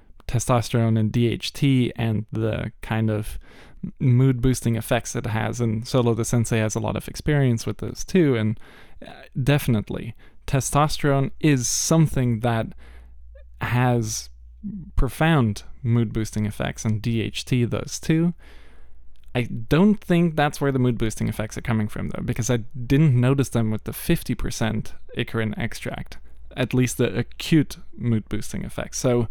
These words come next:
I don't think the mood boosting effects in general are coming from the testosterone mimetic effects. I think in the ten percent extract, it's due to certain flavonoids, in addition to the icarin, that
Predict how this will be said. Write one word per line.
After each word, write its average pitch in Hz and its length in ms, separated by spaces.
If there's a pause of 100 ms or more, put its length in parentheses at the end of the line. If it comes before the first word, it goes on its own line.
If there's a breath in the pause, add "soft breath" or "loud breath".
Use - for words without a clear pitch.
(440 loud breath)
I 120 80
don't 151 340
think 156 380
the 127 180
mood 123 220
boosting 123 320
effects 113 520 (400 soft breath)
in 123 180
general 123 440
are 120 120
coming 113 300
from 113 160
the 117 60
testosterone 123 640
mimetic 120 420
effects. 175 460 (420 loud breath)
I 117 100
think 120 460
in 120 240
the 117 80
ten 143 300
percent 131 340
extract, 117 500
it's 117 180
due 117 360
to 120 440
certain 120 520
flavonoids, 147 920 (640 soft breath)
in 131 180
addition 127 480
to 147 100
the 131 120
icarin, 131 580
that 117 200